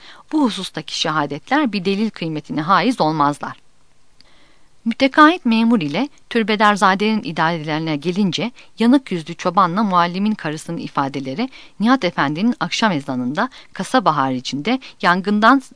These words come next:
yarım saat evvel de evinde olduğunu gösteriyor.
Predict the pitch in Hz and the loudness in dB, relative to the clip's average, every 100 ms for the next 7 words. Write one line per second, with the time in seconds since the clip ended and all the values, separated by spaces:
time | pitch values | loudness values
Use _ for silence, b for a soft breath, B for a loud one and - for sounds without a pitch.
0 | - 196 226 254 180 147 - 220 196 135 | -6 0 2 2 2 0 0 -2 0 -2
1 | 151 - 175 165 175 165 127 165 214 151 | -2 -2 0 -2 -2 -2 -2 -4 -2 -2
2 | - 147 131 143 | -4 -8 -8 -10